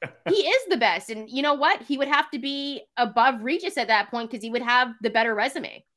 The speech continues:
Speaker 2: And you gotta
Speaker 1: Especially
Speaker 2: go by resume.
Speaker 1: especially if he does this convincingly, right? Like,
Speaker 2: Yep.
Speaker 1: there's some people, there's a faction of people who thought Sandor Martin beat Teofimo Lopez.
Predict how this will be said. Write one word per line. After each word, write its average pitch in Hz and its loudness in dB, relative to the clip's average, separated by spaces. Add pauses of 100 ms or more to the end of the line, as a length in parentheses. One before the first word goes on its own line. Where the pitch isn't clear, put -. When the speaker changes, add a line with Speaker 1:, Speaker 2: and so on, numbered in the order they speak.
(380)
Speaker 2:
And 165 -2
you 233 0
gotta 156 4
Speaker 1:
Especially 226 6
Speaker 2:
go 262 2
by 277 4
resume. 262 -2 (320)
Speaker 1:
especially 123 -4
if 113 -6
he 110 -8
does 95 -6
this 95 -12
convincingly, 92 -14 (280)
right? 95 -4
Like, 92 -6
Speaker 2:
Yep. 101 -2
Speaker 1:
there's 104 -6
some 120 -6
people, 107 -6
there's 143 -2
a 139 -6
faction 135 4
of 107 -8
people 123 -10
who 104 -12
thought 95 -6
Sandor 101 -4
Martin 92 -8
beat 92 -10 (400)
Teofimo 92 -6
Lopez. 90 -8